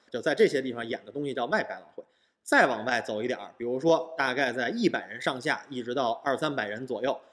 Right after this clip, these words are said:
这些更小的剧院呢，啊，而且也离这个百老汇中心区更远、更外围一点儿的，管它叫做外外百老汇。啊，一般什么情况下演的这个外外百老汇啊，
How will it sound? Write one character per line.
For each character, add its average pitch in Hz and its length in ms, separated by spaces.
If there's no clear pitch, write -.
这 220 160
些 175 200
更 269 160
小 131 220
的 120 100
剧 160 200
院 139 240
呢， 101 120
啊， 107 180
而 156 120
且 190 180
也 135 140
离 120 180
这 160 140
个 131 80
百 143 120
老 127 140
汇 139 140
中 170 180
心 175 160
区 185 260
更 139 280
远、 127 380
更 170 180
外 190 180
围 117 140
一 120 100
点 117 100
儿 - 120
的， 104 160
管 107 180
它 135 80
叫 151 160
做 131 160
外 165 280
外 226 340
百 110 140
老 110 140
汇。 110 180
啊， - 160
一 214 140
般 233 260
什 151 160
么 220 80
情 214 100
况 190 160
下 190 80
演 127 300
的 110 80
这 151 80
个 135 300
外 233 220
外 127 180
百 113 160
老 107 120
汇 123 200
啊， 101 160